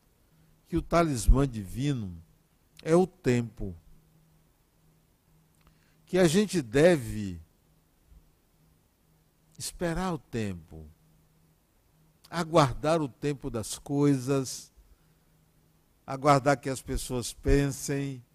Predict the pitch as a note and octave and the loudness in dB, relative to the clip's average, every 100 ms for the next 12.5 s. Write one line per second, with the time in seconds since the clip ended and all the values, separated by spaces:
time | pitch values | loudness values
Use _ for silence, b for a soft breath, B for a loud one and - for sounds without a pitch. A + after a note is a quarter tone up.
0 | _ _ _ B2+ B2 A2 A2 C#3 C#3+ B2+ | _ _ _ -10 -6 -6 -4 -2 -2 -2
1 | B2+ C3 B2+ - _ _ _ _ _ _ | -6 -6 -8 -16 _ _ _ _ _ _
2 | _ _ _ _ - F3 - F#3 G#3 G#3 | _ _ _ _ -4 -4 0 4 4 4
3 | F#3+ F#3+ F#3+ - F3 F#3 F3 B2+ B2+ D3 | 0 -2 -2 -4 -2 0 -2 -4 -2 -2
4 | C#3 - G3+ F#3+ F3+ D#3 A#2+ A#2+ A2+ G#2 | -2 -10 0 2 4 2 4 4 4 0
5 | F#2+ F#2 _ _ _ _ _ _ _ b | -8 -12 _ _ _ _ _ _ _ b
6 | b b b - A3+ G#3+ G3 D#3 D#3+ D3+ | b b b -4 2 6 6 4 2 0
7 | B2+ C3 - C#3+ C#3 - - _ _ _ | 2 -2 2 2 2 -2 -16 _ _ _
8 | _ _ _ _ _ _ E3+ E3+ F#3+ E3 | _ _ _ _ _ _ -4 2 4 6
9 | D3+ B2+ A2+ C3+ C#3+ C3+ - F#3+ - - | 6 4 4 6 4 0 -6 -8 -6 2
10 | D3+ D3+ C3+ G#2+ F2+ _ _ C#3+ D#3+ D3+ | 4 4 -2 -6 -8 _ _ -8 0 2
11 | C3+ G#2+ G#2 G2 F#2+ G2 - _ _ E3 | 2 0 -4 -4 -10 -16 -20 _ _ -10
12 | D3 G#2+ F2+ E2+ F#2 | -8 -8 -12 -16 -16